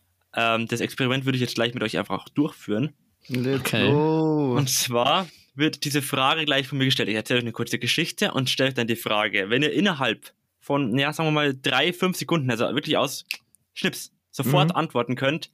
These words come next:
Speaker 1: besteht bei euch ein Risiko, ein potenzieller Mörder zu sein. Wenn nicht, wenn ihr länger als es braucht, dann nicht. Okay? Ich hab
Speaker 2: Okay.
Speaker 1: ewig gebraucht. Ich,
Speaker 2: Limmer,
Speaker 1: ich brauch,
Speaker 2: Limmer,
Speaker 1: ich
Speaker 2: Limmer,
Speaker 1: muss die
Speaker 2: wir,
Speaker 1: Kom-
Speaker 2: Limmer, Limmer,
Speaker 3: Macht
Speaker 2: jetzt, wir, wir antworten einfach danach, okay?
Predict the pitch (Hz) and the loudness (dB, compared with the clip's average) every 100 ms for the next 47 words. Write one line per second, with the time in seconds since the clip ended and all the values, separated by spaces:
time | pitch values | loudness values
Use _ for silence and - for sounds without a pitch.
0 | _ _ - _ _ _ _ 131 147 175 | _ _ -20 _ _ _ _ 2 2 2
1 | - 127 127 120 151 151 135 113 123 117 | 2 2 2 2 2 2 0 0 -2 -2
2 | - 110 104 107 110 120 110 98 - - | 0 0 2 2 0 -2 -2 -2 -4 -16
3 | - - 113 131 170 127 117 131 151 143 | -20 -4 0 0 0 -2 2 2 2 0
4 | 131 123 127 127 - - _ _ _ _ | -4 0 0 0 -8 -16 _ _ _ _
5 | _ _ _ _ _ _ _ _ - 104 | _ _ _ _ _ _ _ _ -4 -2
6 | 92 - - 98 113 165 _ _ - 127 | -4 -8 -14 -6 -4 -4 _ _ -8 -2
7 | 147 - 151 - 131 123 117 113 - - | -2 2 2 4 0 -2 -2 0 0 0
8 | 135 160 143 170 165 151 151 151 135 139 | 0 4 4 4 4 6 6 6 4 2
9 | 131 92 - 156 170 160 160 151 165 - | 0 -4 0 4 6 6 6 6 4 0
10 | 147 143 - 135 143 147 123 120 139 143 | -2 0 -4 0 2 4 2 0 2 4
11 | 165 151 143 123 147 139 135 131 147 139 | 4 2 2 2 2 2 2 4 2 0
12 | - 147 | 0 0